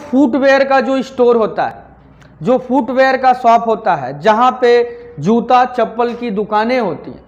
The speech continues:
या जूता द-, चप्पल का shop होता है, तो वहाँ पे आप अपने My Billing Pet के जीएसटी Billing software में कैसे आप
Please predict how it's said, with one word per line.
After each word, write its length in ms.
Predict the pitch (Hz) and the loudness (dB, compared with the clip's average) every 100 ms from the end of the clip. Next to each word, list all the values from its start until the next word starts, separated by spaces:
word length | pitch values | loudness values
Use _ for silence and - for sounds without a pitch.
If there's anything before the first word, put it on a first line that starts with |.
| _ _ _ - - - _ - | _ _ _ -20 -20 -20 _ -8
या 140 | 165 185 | 0 0
जूता 380 | 165 214 262 247 | 0 -2 2 2
द-, 280 | 226 226 233 | 2 -2 -4
चप्पल 320 | 208 214 240 | -4 -2 -2
का 160 | 240 240 | -2 -4
shop 380 | 240 262 269 202 | 0 2 2 0
होता 260 | 170 - | -8 -8
है, 100 | 87 - - - - - - - | -12 -14 -20 -20 -20 -20 -12 -2
तो 60 | |
वहाँ 560 | 247 233 247 254 311 - | 0 4 4 4 2 0
पे 120 | 196 135 - 214 | -2 -6 -4 4
आप 300 | 254 277 269 | 6 6 4
अपने 320 | 196 190 151 - - 185 | 0 -4 -12 -16 -16 -6
My 340 | 185 220 311 | 0 2 2
Billing 360 | 277 269 277 233 | 0 0 -2 -2
Pet 280 | 240 240 240 | 0 0 -2
के 120 | 285 | -4
जीएसटी 480 | 202 214 240 240 285 | -4 -2 -2 -2 -4
Billing 300 | 254 247 247 | -4 -4 -6
software 480 | - 202 - 240 240 | -2 -2 0 0 0
में 160 | 196 143 - - - - - | -2 -10 -16 -20 -20 -20 0
कैसे 400 | 240 247 254 294 | 4 4 4 4
आप 500 | 214 139 - - | 4 2 -6 -18